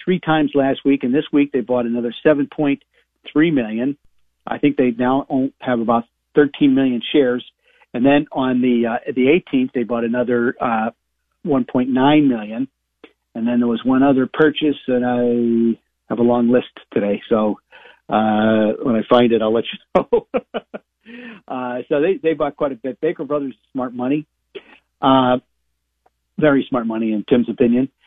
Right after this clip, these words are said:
And then, you know, we had a couple other names that I thought were kinda interesting. Uh, uh, C F Finance Acquisition, the company actually bought five hundred thousand shares after it broke ten. You know, some bad news for, you know, I've been saying be careful with,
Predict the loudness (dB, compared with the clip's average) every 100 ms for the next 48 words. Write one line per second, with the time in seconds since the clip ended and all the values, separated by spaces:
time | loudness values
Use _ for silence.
0 | _ _ 2 2 0 -4 -12 -8 -6 -4
1 | 0 2 2 0 0 2 2 0 -2 -2
2 | -4 -10 -8 -8 -8 -8 -4 -2 -4 -6
3 | -6 -6 -6 -6 -6 -6 -6 -12 _ _
4 | _ _ _ _ _ -2 -2 -4 _ 2
5 | 2 2 -2 -4 -2 -4 -4 -6 -4 -4
6 | -2 -4 -6 -10 -12 _ -14 -14 -2 0
7 | 0 -2 -4 -8 -8 -6 -4 -4 -4 -2
8 | -2 -2 -4 -2 -4 -4 -8 -4 0 0
9 | -2 -8 -6 -4 -2 2 0 0 -2 -2
10 | -2 -10 _ _ _ -10 -8 -6 -4 0
11 | 2 2 0 -2 -6 -16 -6 -2 -2 -4
12 | -6 -10 _ -2 2 2 0 -2 -2 -2
13 | -4 -6